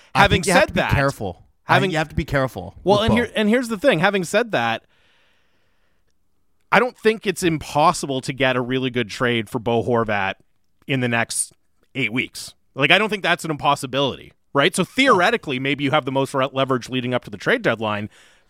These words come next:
Speaker 2: But if you get a deal you really like, I don't think you have to wait right down to that last minute before you pull the trigger.
Speaker 1: No,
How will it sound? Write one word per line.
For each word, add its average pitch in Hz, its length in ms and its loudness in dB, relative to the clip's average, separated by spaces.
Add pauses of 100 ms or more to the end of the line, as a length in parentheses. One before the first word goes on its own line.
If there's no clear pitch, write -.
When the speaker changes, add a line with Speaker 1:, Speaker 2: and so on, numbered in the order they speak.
Speaker 2:
But 151 200 2
if 139 100 -2
you 226 140 0
get 254 120 6
a 233 60 2
deal 220 300 0
you 175 100 4
really 160 280 2
like, 165 440 2 (240)
I 160 140 2
don't 214 200 -4
think 185 220 -2
you 160 100 0
have 147 280 0
to 147 100 -6
wait 131 320 -4
right 127 260 -2
down 127 240 -2
to 123 80 -10
that 113 200 -4
last 110 280 -4
minute 120 300 -4
before 110 220 -8
you 98 80 -8
pull 98 140 -8
the 82 80 -16
trigger. - 340 -10 (2250)
Speaker 1:
No, 160 280 -2